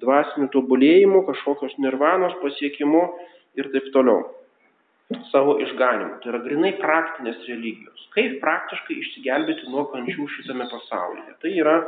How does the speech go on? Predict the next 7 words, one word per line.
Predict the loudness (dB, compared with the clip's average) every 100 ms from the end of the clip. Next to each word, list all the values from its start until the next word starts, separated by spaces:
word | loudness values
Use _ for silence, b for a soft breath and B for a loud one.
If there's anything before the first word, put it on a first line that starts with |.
| B B B -16
budizmo | -2 0 2 4
ir | 2
džainizmo | 2 -4 -2 -4 -2 -2 -2 -8 B B _
tikslas. | -2 -2 -10 -16 -20 _ _ b b b b -2
Tačiau | 2 4 6
jau | 6 6
nuo, | 6 4